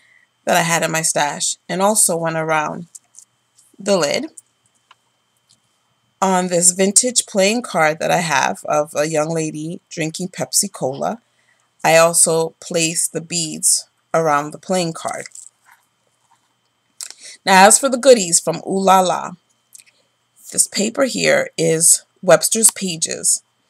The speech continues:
I bought two sheets of it. It was really, really pretty.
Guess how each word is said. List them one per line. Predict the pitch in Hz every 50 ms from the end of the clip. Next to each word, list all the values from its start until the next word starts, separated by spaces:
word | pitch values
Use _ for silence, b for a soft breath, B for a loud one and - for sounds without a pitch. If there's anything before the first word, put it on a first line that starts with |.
| B B B B B
I | 180
bought | 185 196 185 175 - -
two | - - - 214 208 226 226
sheets | - - 208 196 190 -
of | 170 160
it. | 165 160 156
It |
was | 165 170 - - 170
really, | 175 180 190 190 196 196 196 196
really | 190 185 180 185 175
pretty. | 170 - 180 - 180 180 185 196 214